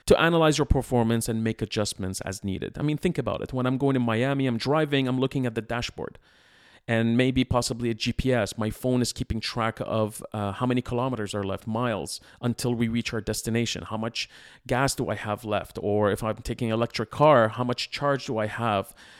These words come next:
How much will it last? Do I have enough windshield fluid? All these are metrics that I'm going to monitor regularly as I'm driving to Miami in order for me to assess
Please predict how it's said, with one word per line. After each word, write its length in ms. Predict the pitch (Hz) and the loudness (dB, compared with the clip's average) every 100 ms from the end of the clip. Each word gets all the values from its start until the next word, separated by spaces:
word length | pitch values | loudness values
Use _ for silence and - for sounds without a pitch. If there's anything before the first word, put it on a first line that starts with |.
| - - | -20 -16
How 180 | - 131 | -6 -2
much 200 | 135 - | -2 -2
will 140 | 131 | -4
it 80 | 113 | -2
last? 640 | 127 139 120 - - - - - - | 0 0 0 -4 -10 -12 -20 -20 -12
Do 100 | 104 | -4
I 20 | 107 | -2
have 100 | 117 | 2
enough 200 | 131 123 | 0 2
windshield 720 | 131 156 - 127 113 107 - | 4 4 2 0 0 -2 -8
fluid? 420 | - 98 67 60 - | -4 -4 -4 -6 4
All 240 | 156 202 | 8 8
these 240 | 196 202 156 | 8 4 2
are 160 | 143 | 2
metrics 800 | 143 123 127 147 - - 107 - | 2 2 2 2 0 0 0 0
that 380 | - 113 110 - - - | 2 4 4 0 -4 4
I'm 300 | 131 156 170 | 6 6 4
going 440 | 135 135 131 139 | 6 6 6 2
to 160 | - 135 | 2 0
monitor 720 | 113 107 120 135 151 196 226 - _ | 2 2 4 4 4 2 0 -8 _
regularly 680 | 101 107 147 185 175 143 131 | -2 2 4 4 4 4 2
as 220 | - 139 | 2 2
I'm 120 | 175 | 2
driving 320 | 151 151 151 147 | 4 6 4 0
to 100 | 139 | 0
Miami 480 | 131 120 107 104 113 | 0 2 2 2 0
in 160 | - 147 - | 2 2 6
order 260 | 139 139 | 8 8
for 220 | 160 - 190 | 4 0 0
me 380 | 170 123 120 - - _ | 2 2 2 0 -10 _
to 180 | - 185 | 2 4
assess 640 | 175 - 214 127 - - | 4 4 4 4 2 -2